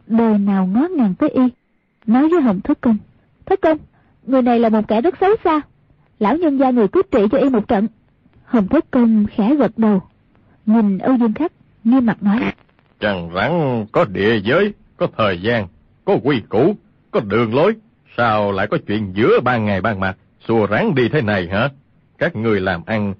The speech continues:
Speaker 2: bừa bãi bậy bạ như thế, là cậy thế ai đây?"
Speaker 1: Âu Dương Khắc nói:
Speaker 2: "Đám rắn này từ xa tới, đói quá không thể theo quy củ bình thường được."
Speaker 1: Hồng Tất Công nói:
Speaker 2: "Các người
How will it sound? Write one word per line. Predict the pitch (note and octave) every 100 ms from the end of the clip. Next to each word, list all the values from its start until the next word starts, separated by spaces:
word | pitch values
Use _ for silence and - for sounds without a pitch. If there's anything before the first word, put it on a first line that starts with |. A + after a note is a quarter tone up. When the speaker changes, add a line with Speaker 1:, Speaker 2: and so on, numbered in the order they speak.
| _ _ _ A#2+
Speaker 2:
bừa | G2+ G#2+ F#2 F2
bãi | F#2 D#3+
bậy | G#2+ F#2+ A#2
bạ | F2+ A2
như | A#2+
thế, | A2 C#3 F#3+ - _ _ _ -
là | F#2
cậy | - F#2+ A2+ A#2
thế | F3+ F#3+
ai | B2+ A#2
đây?" | A#2+ F#2+ _ _ _ _ _
Speaker 1:
Âu | - A#3
Dương | G#3 G3
Khắc | A3+ C#4 B3
nói: | A3+ C4+ F4 _ _ _ _ -
Speaker 2:
"Đám | C#3 F#3+
rắn | G#3+ F#3
này | A2+ G#2 G#2
từ | - A2+ -
xa | B2+ A#2+
tới, | B2 D#3+ A3+ - _ _
đói | G#2+ C3 F#3
quá | - C#3+ F#3+ -
không | B2+
thể | G2+ G2 B2+ C3 A2+
theo | C3 G#2
quy | B2+
củ | A#2 G#2 D#3+
bình | A2 F2+
thường | G2+ G2 F#2+
được." | G2 G2+ _ _ _ _ _ _ -
Speaker 1:
Hồng | A#3 F#3+
Tất | D#4+ -
Công | A#3 G3+
nói: | G3 A3+ E4+ - _ _ _
Speaker 2:
"Các | - D3+ -
người | G#2 A2 G#2 G2